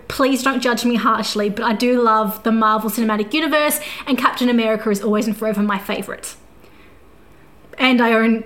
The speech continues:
his bobblehead, which I bought on my first trip to America. <laughs> It sits in my office bobbling. Actually, I think his head's broken,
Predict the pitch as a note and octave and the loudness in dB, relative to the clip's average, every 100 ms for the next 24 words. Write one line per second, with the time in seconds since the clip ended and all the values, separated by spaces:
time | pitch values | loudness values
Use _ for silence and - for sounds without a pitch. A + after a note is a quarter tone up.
0 | - - G#3+ A3+ G3+ G3 A3 G3+ A#3 B3 | -6 -2 -2 0 -2 -2 -2 -2 0 0
1 | A3+ A3 G#3+ G#3+ G#3+ G#3 G#3 - A3+ - | 2 4 2 0 0 -2 0 -2 0 0
2 | G#3+ G3+ G3 - A#3 - - - G4+ A4 | 2 2 0 0 2 2 2 4 6 6
3 | - G#4+ G#4 G4+ G4+ - G4+ A#4 - G4 | 6 6 6 6 4 2 2 2 2 2
4 | - G4+ F#4+ F4 D#4 - A#3+ A#3+ B3 B3 | 2 2 2 4 4 4 2 4 2 4
5 | C4 B3 C4+ C4 G4 - - G4 B4 E5 | 2 4 2 2 0 -4 -2 0 0 -2
6 | E4+ B3 A3+ A3+ C4 F#4+ | -4 -4 -2 -2 -2 -4